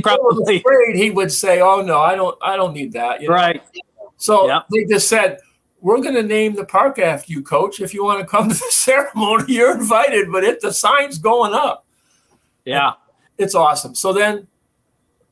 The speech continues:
Speaker 1: last Thursday, I met with Lloyd. It was originally gonna be lunch.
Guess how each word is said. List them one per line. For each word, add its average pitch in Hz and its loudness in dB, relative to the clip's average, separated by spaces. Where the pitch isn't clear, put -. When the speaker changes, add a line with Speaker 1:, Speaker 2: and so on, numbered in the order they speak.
Speaker 1:
last 180 0
Thursday, 156 -2
I 165 0
met 165 -6
with 180 -8
Lloyd. 135 -2
It - -12
was 143 -8
originally 175 -6
gonna 175 -6
be 165 -6
lunch. - -4